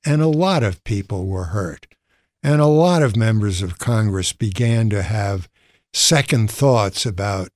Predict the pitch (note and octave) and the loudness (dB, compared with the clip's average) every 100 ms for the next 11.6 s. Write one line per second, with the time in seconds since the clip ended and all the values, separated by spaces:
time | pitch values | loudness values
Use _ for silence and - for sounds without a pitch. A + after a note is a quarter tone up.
0 | _ _ _ - A2 G2 A2+ G#2+ A2 A#2 | _ _ _ -6 -4 0 0 2 2 2
1 | A2 G2+ F#2 - G#2+ G2 G2 G2 G#2 G#2+ | 2 0 -2 -2 -2 0 0 0 0 2
2 | G#2 F#2 F2 E2+ F2 - B2 G#2+ E2+ - | 0 -2 -4 -6 -8 -2 0 0 -4 -8
3 | - _ _ _ _ _ _ G#2 G2+ G#2 | -10 _ _ _ _ _ _ -4 -2 -2
4 | G2+ G2 F#2 B2 G#2+ C#3 D#3 C#3 - C3+ | -2 -4 -6 -4 0 2 0 -2 -4 0
5 | A#2 A2+ G#2 F#2+ _ C#3 A2+ G2 - - | 2 2 0 -6 _ 0 2 0 -6 -14
6 | _ _ _ _ _ - A#2 G2+ F#2+ - | _ _ _ _ _ -8 -4 -4 -6 -6
7 | A2 F#2 - F3 F3+ F3+ C3+ - D3+ D3 | -8 -8 -2 2 4 2 0 -2 2 4
8 | B2+ - G2+ F#2+ F2+ - _ _ _ _ | 2 -2 -4 -4 -8 -12 _ _ _ _
9 | B2 C#3 D#3+ D#3 D3+ A2+ G#2+ G#2 A2 G#2+ | 0 4 6 6 6 4 2 0 0 2
10 | B2+ C#3 C3 B2 G2 F#2 - D3+ D#3+ C#3+ | 4 6 6 4 2 -2 0 2 4 2
11 | A#2+ A#2 A#2 A2+ G#2+ | 0 -2 0 2 0